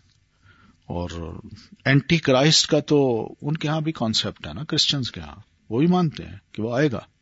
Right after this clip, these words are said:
تو وہی ہم کہتے ہیں۔ جی، کوئی اور؟ یعنی کوئی شے بھی شروع کرنا چاہتے ہیں نا تو اس کو بہت delay کرتے جاتے ہیں، delay کرتے جاتے ہیں،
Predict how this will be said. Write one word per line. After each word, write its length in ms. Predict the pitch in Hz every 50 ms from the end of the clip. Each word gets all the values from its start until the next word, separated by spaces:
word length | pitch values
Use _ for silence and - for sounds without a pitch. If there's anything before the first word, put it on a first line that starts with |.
| _ _ _ _ _ _ _ _ -
تو 100 | 107 107
وہی 220 | 107 135 160 147 107
ہم 160 | 82 85 92
کہتے 300 | - - 127 135 - 87
ہیں۔ 60 | 101 - - - _ _ _ _ _ _ _ _ _ _ _ _ _ _ _ _ _ _ _ _ _
جی، 200 | - 92 110 131
کوئی 200 | 123 - - 127
اور؟ 160 | 113 131 143 147 - _ _ _ _ _ _ _ _ _ _ _ _ _ _ _ _ _ _ _ _ _ _ _ _ _ _ _ _ _ _ _ _ _ _ _ _ _ _ _ _ -
یعنی 200 | 113 110 110 110
کوئی 200 | 104 - 131 135
شے 200 | 120 - 127 123 120
بھی 100 | 117 123
شروع 240 | - - 117 113 113
کرنا 300 | - - 101 101 107 110
چاہتے 360 | - - 98 98 - - 101
ہیں 80 | 98
نا 80 | 98 92 - -
تو 100 | 113 110
اس 100 | - -
کو 120 | - 113
بہت 400 | 98 101 104 110 117 117 113 104 90 98
delay 240 | 104 92 98 98 95
کرتے 340 | - 95 95 - - - 87
جاتے 320 | - - - - - 90
ہیں، 80 | 85 90
delay 280 | 92 104 104 95 95 90
کرتے 320 | - - - 85 - 98
جاتے 320 | 87 85 85 - - - -
ہیں، 140 | 92 -